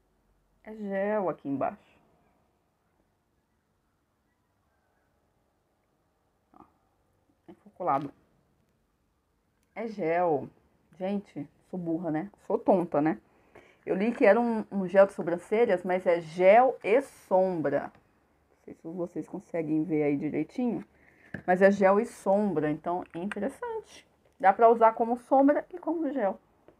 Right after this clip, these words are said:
Bem legal, né? Esse gel e sombra para as sobrancelhas da Glocksme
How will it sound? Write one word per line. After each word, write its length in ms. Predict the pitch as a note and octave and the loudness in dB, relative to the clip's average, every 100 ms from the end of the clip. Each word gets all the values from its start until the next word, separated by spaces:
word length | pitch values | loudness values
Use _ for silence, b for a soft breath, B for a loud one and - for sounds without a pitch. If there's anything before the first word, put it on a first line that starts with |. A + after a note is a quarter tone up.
| _ _ - | _ _ -6
Bem 100 | C#4 | 0
legal, 280 | D4+ G#3+ F#3+ | 6 8 6
né? 140 | G#3 - - - b b _ - | 0 -4 -6 -8 b b _ -18
Esse 160 | - | -4
gel 220 | G#3 A#3+ | 0 2
e 20 | C#4+ | 0
sombra 640 | - A#3 A3 G3+ F3 E3 - _ | -2 0 2 4 2 0 -4 _
para 240 | - F#3 G#3+ | 6 8 8
as 80 | A3+ | 2
sobrancelhas 720 | A3 G#3 G#3 - F3+ E3 E3+ | 0 0 -2 -2 -2 -2 2
da 140 | F#3 | 2
Glocksme 520 | E3+ E3+ G3 - E3 | 4 4 2 0 -6